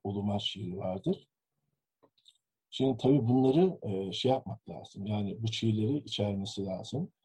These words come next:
Bir. İkincisi, yani bu seste mesela şunu bekliyoruz. Yani İslami bir şiirde de, e, Necip Fazıl'ın sesini, Sezai Karakoç'un sesini, İsmet Özel'in sesini,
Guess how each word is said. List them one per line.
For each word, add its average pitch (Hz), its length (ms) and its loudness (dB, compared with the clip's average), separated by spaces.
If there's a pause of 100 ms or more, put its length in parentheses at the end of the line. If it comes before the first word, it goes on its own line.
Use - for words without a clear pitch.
(540)
Bir. - 380 0
İkincisi, 180 600 -2 (580)
yani 110 320 2
bu 175 120 6
seste 196 480 2
mesela 175 600 0 (600)
şunu 190 360 2
bekliyoruz. 104 580 0
Yani 123 300 2
İslami 135 480 0
bir 190 40 2
şiirde 98 420 -2
de, 131 220 -4 (500)
e, 98 60 -2 (1800)
Necip 123 280 -2
Fazıl'ın 131 480 4
sesini, 107 560 -4 (460)
Sezai 131 420 4
Karakoç'un 123 560 0
sesini, 104 540 -6
İsmet 120 360 -2
Özel'in 120 320 4
sesini, 104 500 -4